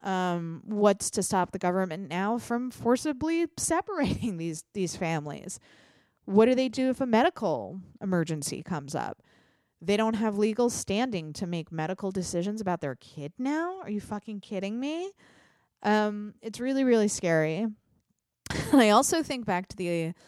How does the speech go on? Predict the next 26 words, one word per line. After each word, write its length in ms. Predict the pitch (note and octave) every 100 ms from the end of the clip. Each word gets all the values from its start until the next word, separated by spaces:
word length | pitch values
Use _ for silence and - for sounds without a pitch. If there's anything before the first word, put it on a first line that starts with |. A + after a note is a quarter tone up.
| - _ -
election 640 | E4+ E4+ - D4 C#4+ C#4
when 220 | B3 A#3
there 200 | A3 G#3+
were 240 | G#3 G3 G3+
certain 680 | - F3+ D#3+ G3+ F#3+ G3+ - _ _ _ _ _ _ _ _ _ -
left-wing 1120 | F#3 G3+ - - G#3 G#3+ G#3 G#3 A3 A#3 B3 _ _ _ _ _
figures 600 | - C#4 C#4+ D4+ D#4+ -
claiming 460 | - B3+ B3 B3
that 160 | A#3 A3
Trump 460 | - A#3+ A#3 A#3+ C4
would 160 | A3
be 220 | A#3 A3+
socially 560 | A3+ - A#3 A#3 B3+ A#3+
progressive. 840 | - B3+ A3+ A#3 A#3+ D4+ E4 E4 A3+
Well, 260 | G#3 A3
Jesus 420 | A3+ A3 A3 B3+
Christ, 460 | - C#4 B3 A3 -
here 160 | A#3+ G#3+
we 160 | C4+
are. 380 | D4+ C4+ B3+ C#4+
<laughs> 60 | - F4+ F4+ - A#4+ A4 G#4+ G4+ - - - - - - - - - _ _ F#3
But 220 | A3 A#3+
we 160 | A3+
were 180 | G3 F3+
hyperbolic, 880 | D#3 F3 - D#3 C#3 C#3 - - -
right? 340 | C3+ C3+ C#3+